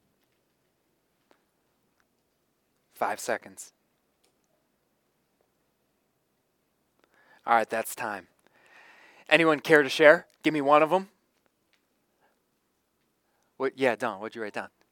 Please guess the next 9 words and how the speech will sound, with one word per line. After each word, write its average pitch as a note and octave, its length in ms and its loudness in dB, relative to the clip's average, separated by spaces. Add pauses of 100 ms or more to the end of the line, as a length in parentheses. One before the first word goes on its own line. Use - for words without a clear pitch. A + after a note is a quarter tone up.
(140)
Holy. D#3+ 460 10 (360)
That's A#2+ 200 -6
good. G#2 240 -6 (2500)
Any D3 220 6
others? D#3 400 4 (1160)
Teacher. D#3 480 2 (1200)
Humble. D#3 560 6 (2750)
Give D3+ 80 -10
me C#3 80 -14